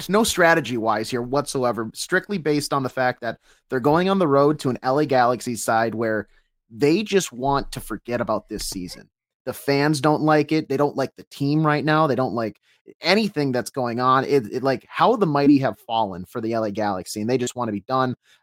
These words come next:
Um, like, do they wanna end the season on a win at home in front of their fans? Yeah, but will it happen? I just don't think so. Dallas has something to play for.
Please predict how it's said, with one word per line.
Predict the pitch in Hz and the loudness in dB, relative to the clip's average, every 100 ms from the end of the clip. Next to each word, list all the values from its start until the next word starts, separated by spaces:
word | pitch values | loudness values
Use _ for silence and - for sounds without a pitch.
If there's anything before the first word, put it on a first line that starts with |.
| _ | _
Um, | 117 113 107 104 87 - - _ - | 0 2 2 -2 -6 -14 -20 _ -12
like, | 135 107 _ _ 123 | -12 -12 _ _ -10
do | 113 | 0
they | 151 135 | 2 4
wanna | 127 143 160 147 - | 4 4 2 -2 -4
end | 151 151 | 0 0
the | |
season | - 160 151 | 0 0 2
on | 151 | 2
a | |
win | 147 147 | 2 2
at | 156 | 2
home | 156 160 | 2 0
in | 151 | 0
front | 160 | 0
of | 156 | 0
their | 156 | -2
fans? | 156 151 143 113 | -2 -4 -4 -8
Yeah, | 98 95 131 | -6 0 0
but | 131 113 | -2 -4
will | 113 135 | 0 0
it | 127 | 2
happen? | 131 147 147 - | 0 0 -8 -8
I | 120 | -8
just | 127 | -6
don't | - 139 | -6 -8
think | - 202 | -6 -8
so. | - 58 - _ _ | -6 -10 -12 _ _
Dallas | - 120 160 170 - | 0 2 2 -2 -4
has | 127 135 | -2 0
something | - 151 165 160 | 0 -2 -2 -6
to | |
play | 127 107 113 | -6 -6 -6
for. | - 117 113 | -4 -4 -4